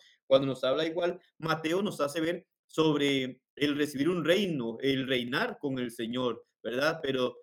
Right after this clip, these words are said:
entonces, no precisamente, este, va a enfocarnos como, bueno, en Mateo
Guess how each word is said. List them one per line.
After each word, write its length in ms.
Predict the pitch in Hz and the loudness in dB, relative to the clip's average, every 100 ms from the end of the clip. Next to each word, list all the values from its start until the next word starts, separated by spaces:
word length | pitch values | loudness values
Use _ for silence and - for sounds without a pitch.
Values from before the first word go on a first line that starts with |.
| _ | _
entonces, 680 | 143 135 - 131 160 170 - _ _ | -6 -6 -4 -4 -4 -6 -10 _ _
no 400 | 139 147 160 175 - | -4 -2 0 0 -2
precisamente, 1000 | 202 202 196 196 196 139 135 180 196 _ - | -4 -4 -6 -6 -4 -6 -6 -6 -6 _ -10
este, 760 | 135 - 147 135 131 127 - _ _ _ _ _ _ _ _ - | -10 -8 -4 -2 -2 -4 -8 _ _ _ _ _ _ _ _ -14
va 180 | 117 135 | 0 0
a 40 | |
enfocarnos 640 | 170 185 - 175 175 196 - | 2 -2 2 2 2 -2 -2
como, 500 | 156 143 131 - _ _ _ _ _ - | -2 0 0 -4 _ _ _ _ _ 0
bueno, 360 | 180 156 - - | 2 2 0 2
en 200 | 160 156 | 2 2
Mateo 720 | 127 113 - 170 226 277 | 0 -4 -4 -2 -2 -4